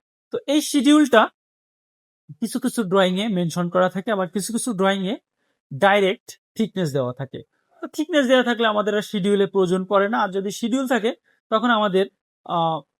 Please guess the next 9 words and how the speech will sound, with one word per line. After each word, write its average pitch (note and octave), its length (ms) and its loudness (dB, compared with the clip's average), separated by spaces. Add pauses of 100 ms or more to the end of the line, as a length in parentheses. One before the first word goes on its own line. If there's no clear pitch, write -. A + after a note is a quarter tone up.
চার্টের B3 460 6
মাধ্যমে G3+ 400 2
অথবা A3 300 -2
মুখস্থ G#3+ 440 -2 (240)
যদি G3+ 180 0
কারো E3+ 220 0
থাকে F3+ 300 -6
ভালো, E3+ 340 -2 (680)
এক্সাম্পল, A#3+ 540 2